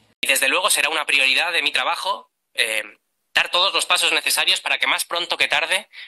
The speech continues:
podamos resolver esa anomalía e incorporar esta prestación esencial para las políticas de protección a las familias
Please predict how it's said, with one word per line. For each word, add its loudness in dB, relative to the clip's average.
podamos 2
resolver 0
esa 0
anomalía -4
e 4
incorporar 0
esta 0
prestación -2
esencial -2
para -2
las -6
políticas 0
de -4
protección 0
a -2
las -2
familias -4